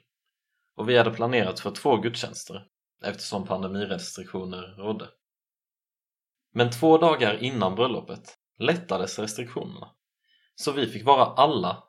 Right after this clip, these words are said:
tillsammans i den ganska rymliga kyrkan. Vi var cirka hundra personer, och vilken sång det blev! Det märktes att alla sjöng ut sina hjärtas längtan och tacksamhet till Gud över att vi äntligen,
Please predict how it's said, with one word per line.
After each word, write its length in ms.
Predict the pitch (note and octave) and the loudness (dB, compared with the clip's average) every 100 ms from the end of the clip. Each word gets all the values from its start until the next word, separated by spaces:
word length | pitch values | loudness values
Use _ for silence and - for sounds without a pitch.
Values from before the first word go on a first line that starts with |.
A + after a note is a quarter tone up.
| _ | _
tillsammans 760 | - B2 D3+ - - - - - _ _ _ | -10 -4 -4 -4 -10 -14 -18 -20 _ _ _
i 60 | G2+ | -4
den 140 | G2 | 2
ganska 400 | A2+ - - F#2+ | 2 0 -2 -4
rymliga 340 | A2 A#2+ F#2 | -2 -4 -6
kyrkan. 560 | F#2+ A#2+ B2+ - - - _ _ _ _ _ _ _ _ _ _ _ | -6 -8 -8 -12 -18 -20 _ _ _ _ _ _ _ _ _ _ _
Vi 120 | A#2+ | -4
var 200 | B2+ B2+ | 2 2
cirka 400 | A#2 C3+ B2+ - | 2 -4 -4 -8
hundra 360 | - C3 F#2+ F#2+ | -4 -4 -4 -6
personer, 560 | G#2+ - G#2 A2 - _ _ _ _ _ | -8 -8 -8 -10 -16 _ _ _ _ _
och 280 | F#2 F2+ - | -14 -14 -14
vilken 420 | - - - F#2+ | -14 -12 -10 -8
sång 380 | - A#2 F2 F2 | -4 -4 -6 -8
det 100 | F2+ | -8
blev! 320 | A#2 - - _ _ _ _ _ _ _ _ _ _ | -6 -6 -10 _ _ _ _ _ _ _ _ _ _
Det 80 | A2 | 0
märktes 580 | B2 C3 - - F#2+ | 0 0 -4 -6 -4
att 140 | G2 - | -4 0
alla 360 | A#2 A#2+ F#2+ | 2 4 0
sjöng 260 | F2+ G#2+ A2 | -2 -6 -4
ut 220 | G#2+ F#2 | -4 -6
sina 260 | - F#2+ F#2+ | -8 -6 -4
hjärtas 520 | G2+ A#2 - F2+ - | -2 -4 -6 -8 -6
längtan 580 | G2+ A#2+ A#2+ - - - _ _ _ _ - | -6 -6 -10 -12 -14 -20 _ _ _ _ -12
och 180 | - | -12
tacksamhet 680 | - - - - F3 G2 - | -4 -4 -4 -8 -6 -6 -8
till 120 | - | -12
Gud 340 | - F#2 F3 - _ _ _ - | -10 -10 -10 -16 _ _ _ -6
över 220 | G2+ G2 | -4 -2
att 140 | G2 | -2
vi 100 | G2+ | -4
äntligen, 720 | G#2+ A#2 A#2 F#2 F2+ F2+ F2+ | -4 -6 -6 -8 -8 -8 -12